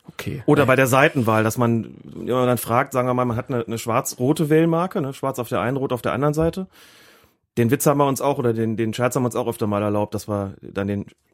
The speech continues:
Speaker 2: Kapitän der Gästemannschaft gefragt haben, „Schwarz oder rot?“ Und dann sagt der Schwarze, „Oh, das würde ich nicht nehmen.“ <laughs> Fängt dann richtig, richtig gut an.
Speaker 1: Das ist gut.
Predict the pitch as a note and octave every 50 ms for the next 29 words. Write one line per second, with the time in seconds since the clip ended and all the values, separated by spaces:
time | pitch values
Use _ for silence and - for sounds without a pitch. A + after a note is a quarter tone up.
0 | _ _ - - A#2 - A#2+ - B2 B2 B2+ A#2+ A2+ A2 B2 B2 - D3 C3 B2+
1 | A#2 C#3 A#2+ - - _ - _ - - - - - _ - B2+ A#2 - A#2 B2
2 | C3 - - C#3 C3 B2+ B2+ B2 - - G#2 A#2+ - G3+ F#3+ G3 F3+ F#3+ F#3+ D3+
3 | A#2 - - - A2 G#2 G2+ G2+ G2+ A#2+ - - A#2+ G#2+ - - B2 B2 A#2+ B2+
4 | - - A#3 G#3 D#3+ D3+ A2+ A2 B2+ A2 F#2+ - G#2 G2 - G2 F#2 F2 E2+ E2
5 | _ _ - - - - - - - - - - - - - - - A2+ A2 -
6 | - - C4 - - F#4+ A#2+ - - - - - - - - - - G4 - -
7 | - - - - _ - - - - - - - - - - - - - - _
8 | _ - - A#3+ B3 A3 - - - - - - - - - - - - - C#3+
9 | - D#3 C#3+ C3+ C3+ C#3+ - D#3 - - - C3 G#2+ D3 C#3+ - D3+ - - C#3+
10 | C#3 - G#2+ B2 G#2+ F#2+ E2+ - - - - - - - _ - _ - - -
11 | - - A#2+ - E3 E3 - - B2+ A2 -